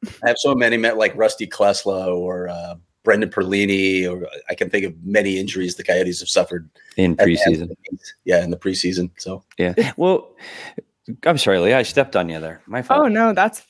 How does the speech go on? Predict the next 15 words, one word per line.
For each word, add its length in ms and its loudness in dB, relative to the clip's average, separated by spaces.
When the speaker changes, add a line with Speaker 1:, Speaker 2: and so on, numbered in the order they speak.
Speaker 3:
fine. 280 0
I 160 4
was 140 6
just 160 0
gonna 160 0
say, 300 2
it's 140 -4
funny 360 -2
hearing 340 2
you 180 0
both 220 4
talk 360 0
just 180 -4
about 300 0
how 360 -2